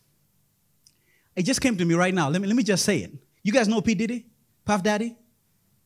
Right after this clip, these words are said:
Okay, the, the young people know, but I think the old people don't know. Okay, you, you guys have heard of, uh,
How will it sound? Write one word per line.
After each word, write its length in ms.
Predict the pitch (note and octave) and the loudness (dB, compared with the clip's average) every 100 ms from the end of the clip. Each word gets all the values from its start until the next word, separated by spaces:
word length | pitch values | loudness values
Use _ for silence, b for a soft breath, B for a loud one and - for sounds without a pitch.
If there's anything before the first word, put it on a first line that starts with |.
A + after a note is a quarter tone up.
| _ - | _ -10
Okay, 200 | D3+ D3+ | 0 2
the, 160 | D3 | 2
the 100 | C#3+ | 2
young 220 | D3+ E3+ | 2 2
people 200 | E3 C3+ | 0 0
know, 380 | B2 D3+ C#3+ C3 | 4 6 6 4
but 260 | B2+ B2 A#2 | 0 -4 -4
I 60 | B2+ | -6
think 200 | D#3 D3 | -2 -2
the 80 | B2 | 0
old 200 | C#3+ D3 | 2 2
people 200 | C3+ A#2+ | 2 0
don't 320 | B2+ B2+ A#2+ | 0 -2 -2
know. 300 | A2+ G2 - _ b b b b - | -2 -4 -8 _ b b b b -2
Okay, 440 | D3+ D#3+ B2+ A2+ b b _ - | 2 4 4 0 b b _ -8
you, 140 | G3+ | -2
you 120 | A3+ | 0
guys 200 | D4 B3+ | 0 2
have 160 | G#3 E3 | 0 2
heard 180 | A3 G#3+ | 4 4
of, 220 | F#3+ E3+ | 2 2
uh, 400 | E3+ D#3+ D3 | 2 2 2